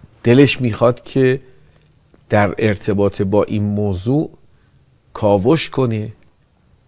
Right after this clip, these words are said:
کنجکاوی کنه و به یک پاسخ دلچسب برسه.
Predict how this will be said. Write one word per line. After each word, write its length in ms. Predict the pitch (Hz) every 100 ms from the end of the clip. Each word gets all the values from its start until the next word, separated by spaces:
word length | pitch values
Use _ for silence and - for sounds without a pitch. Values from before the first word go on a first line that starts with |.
| _ -
کنجکاوی 840 | 113 110 104 - 113 104 92 151
کنه 500 | - - 123 110 107 _ _ _ _ _ _ _ _ _ _ -
و 300 | 110 110 104 - - _ _ _ _ -
به 120 | 127
یک 480 | 123 127 160 - - _ _ _ _ _ _
پاسخ 760 | - - 120 123 - - 175 -
دلچسب 760 | 170 127 107 - 123 120 - - -
برسه. 580 | 110 104 69 - -